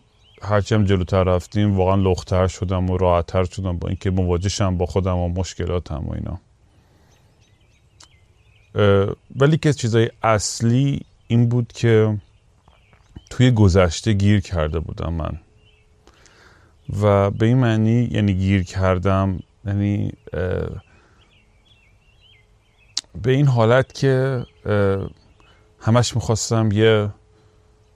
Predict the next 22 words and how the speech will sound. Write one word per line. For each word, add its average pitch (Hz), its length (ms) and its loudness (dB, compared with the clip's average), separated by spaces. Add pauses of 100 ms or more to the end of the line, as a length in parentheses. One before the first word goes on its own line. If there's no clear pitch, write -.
(120)
یه، 117 240 2 (140)
می‌دونی، 101 520 0 (100)
اه، 92 240 -4 (1600)
یه 127 120 0
احساسی 113 680 0
رو 123 80 4
تو 113 120 -2
خودم 117 320 2
دوباره 104 320 4
زنده 98 380 2
کنم 82 500 -6 (100)
که - 120 -4
یه 98 200 2
موقع 101 180 2
تو 95 140 -4
زندگی 95 440 -2
داشتم 98 440 -2
و 92 60 -6
از 90 100 -6
دست 92 280 -2
داده 90 200 -2
بودم. 85 380 -6